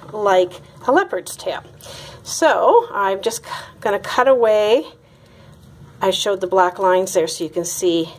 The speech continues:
what part gets cut away. I'm gonna cut around and then kind of make it a rounded end up here on the, the tip of the tail.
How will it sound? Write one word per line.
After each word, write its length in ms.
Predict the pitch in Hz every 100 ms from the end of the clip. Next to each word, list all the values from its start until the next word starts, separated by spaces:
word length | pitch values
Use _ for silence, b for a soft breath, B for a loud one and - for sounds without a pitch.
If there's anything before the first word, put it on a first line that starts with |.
| -
what 200 | - 160
part 240 | - 165 -
gets 180 | - -
cut 220 | - 165
away. 420 | 214 285 294 294 B B B -
I'm 60 | 180
gonna 100 | 175
cut 260 | - 170
around 1040 | 185 233 277 285 - 539 539 539 523 539 B B B B B B B B B
and 180 | 185 190
then 200 | 185 190
kind 240 | 185 196
of 100 | 185
make 220 | 190 190 190
it 80 |
a 80 | 170
rounded 720 | 165 180 180 190 185 180 165 - - - B B B B B B -
end 480 | 180 165 147 147 -
up 220 | 160 -
here 520 | - - 165 - - B B B B B B B B B B B B -
on 300 | 160 156 156
the, 340 | 131 95 85 B B B B -
the 120 | - - -
tip 200 | - -
of 160 | 135 101
the 80 |
tail. 540 | - - - - -